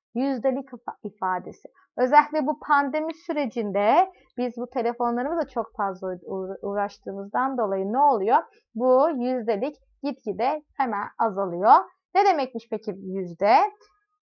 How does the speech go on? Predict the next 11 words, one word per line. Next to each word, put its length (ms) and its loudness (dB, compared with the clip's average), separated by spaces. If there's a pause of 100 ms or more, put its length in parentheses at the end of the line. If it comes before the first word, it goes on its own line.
(560)
Bir 160 8
bütünün 720 0
yüz 380 2
eş 260 0
parçaya 600 0
bölünmesiyle 600 0
ile, 280 -2
il-, 240 -4 (100)
ile 360 0 (260)
ifade 440 8
edilen 480 2